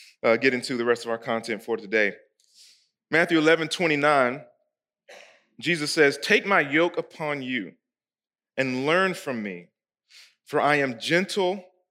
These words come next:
That's the word we're focused on, we'll focus on. "For I am gentle and lowly in heart, and you will find rest for your souls." This is who our Savior,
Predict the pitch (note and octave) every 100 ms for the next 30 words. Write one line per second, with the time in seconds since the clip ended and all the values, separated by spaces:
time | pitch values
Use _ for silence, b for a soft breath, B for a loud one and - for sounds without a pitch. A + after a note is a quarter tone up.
0 | _ _ _ _ - B2 C#3 B2+ C#3 C3+
1 | B2 A#2 B2 - C#3 C#3+ B2 A#2+ A#2 A#2
2 | D3+ C3+ A#2+ E3+ G3 F#3 D3+ C#3+ D3+ E3+
3 | E3 D3+ C3+ G#2+ G2+ - _ _ _ _
4 | _ _ G#2+ A2 A#2 C#3 D3 C#3+ - B2
5 | A2+ G#2 A2+ B2+ C#3 A2 A2 - - -
6 | _ _ _ _ _ _ - B2 A#2+ A#2+
7 | - D3 A#2 G#2 G#2 C3 - D#3 C#3 B2
8 | - D3+ D3+ D3+ C3+ B2+ A#2+